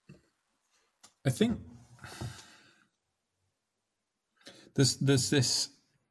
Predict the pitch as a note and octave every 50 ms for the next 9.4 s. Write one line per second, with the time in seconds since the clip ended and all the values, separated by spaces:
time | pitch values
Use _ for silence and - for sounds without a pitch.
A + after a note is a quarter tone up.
0 | _ _ _ _ _ _ _ _ _ _ _ _ _ _ _ _ _ _ _ _
1 | _ _ _ _ _ _ _ _ _ _ _ _ - A2+ A2 G#2 G#2 G#2 G#2+ G#2+
2 | G#2+ A2 A2 - B2+ A#2+ A#2+ B2+ B2+ B2+ B2+ C3 C3+ C3 C3 D3+ C#3+ - - F3
3 | D#3 C#3 C3 - A#2+ B2 B2 B2 C3+ D3+ D#3 D3 C3 B2+ A#2+ - - - G#2+ G#2
4 | G2+ - A2+ G#2+ G#2+ G2 - - B2 A#2+ C3 C3 A#2 A2 G2 F#2+ - - G3 C#3
5 | A2+ G#2 G#2+ G#2+ A2 A2 G#2 G2+ G2+ - - G#2 F#2+ F#2+ - G2+ G2 G2 F#2+ F#2
6 | F#2+ - G2+ F#2 F2+ F2+ F2+ F2 F2 F2+ F2+ - - _ _ _ _ _ _ _
7 | _ _ _ _ _ _ _ _ _ _ - - _ _ _ _ _ _ - -
8 | - - - - - - _ _ - A#2+ A2 G#2+ G#2+ A#2 C3+ C#3+ B2+ - A#2+ A#2
9 | A2+ A2+ G#2 G2+ G2 G#2 -